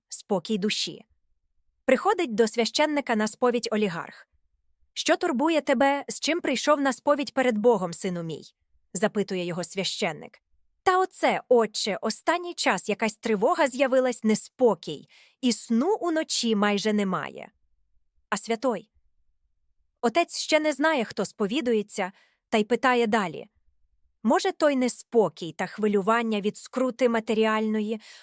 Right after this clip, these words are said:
Може, нічим родині твоїй за світло чи газ сплачувати, чи заробітки твої, сину, такі незначні?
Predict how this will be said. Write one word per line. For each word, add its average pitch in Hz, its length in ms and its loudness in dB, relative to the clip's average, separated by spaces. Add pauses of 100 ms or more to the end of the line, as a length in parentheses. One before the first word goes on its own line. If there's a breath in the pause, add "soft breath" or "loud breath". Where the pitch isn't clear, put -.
(120 loud breath)
Може, 269 400 4
нічим 349 480 0
родині 339 540 0
твоїй 302 380 -4
за 262 140 2
світло 285 480 -2
чи 277 180 0
газ 262 320 0
сплачувати, 254 760 0
чи 269 160 -2
заробітки 262 580 0
твої, 254 380 -2
сину, 277 420 -2
такі 240 260 -4
незначні? 269 720 -2